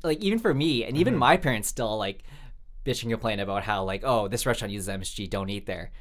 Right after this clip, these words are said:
Speaker 2: Yeah.
Speaker 1: But the fact is, nobody's really educated on what M S G is.
Speaker 2: That's true.
Speaker 1: Which is the crazy thing. So anyways, um, Eddie Wong, Jeannie Mai, and Doctor Goldberg are trying to change this, and
Speaker 2: Yeah.
Speaker 1: they've actually,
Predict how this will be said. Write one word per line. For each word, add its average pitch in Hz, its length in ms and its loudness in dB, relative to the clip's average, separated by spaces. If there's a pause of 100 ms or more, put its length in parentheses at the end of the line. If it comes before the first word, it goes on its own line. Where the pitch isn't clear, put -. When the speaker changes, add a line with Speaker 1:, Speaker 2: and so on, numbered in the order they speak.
(200)
Speaker 2:
Yeah. 127 280 -4 (100)
Speaker 1:
But - 340 2
the 151 140 0
fact 170 260 2
is, 147 100 0
nobody's 143 400 0
really 175 320 -2
educated 120 480 -2
on 98 60 -8
what 98 180 -4
M 101 180 -6
S 98 140 -6
G 101 200 -6
is. 95 340 -6
Speaker 2:
That's 104 180 -12
true. 92 240 -12 (200)
Speaker 1:
Which 123 140 -8
is 120 160 -4
the 131 60 -8
crazy 151 320 -2
thing. 95 260 -6
So 131 240 0
anyways, 120 440 -2
um, 107 320 -4 (540)
Eddie 123 180 2
Wong, 113 580 2
Jeannie 117 240 -2
Mai, 101 260 -2
and 104 380 -8
Doctor 110 300 -2
Goldberg 101 420 -6
are 101 80 -6
trying 107 220 -4
to 101 60 -6
change 107 360 -4
this, - 260 -8
and 113 100 -6
Speaker 2:
Yeah. 104 80 -2
Speaker 1:
they've 92 100 -4
actually, 104 520 -6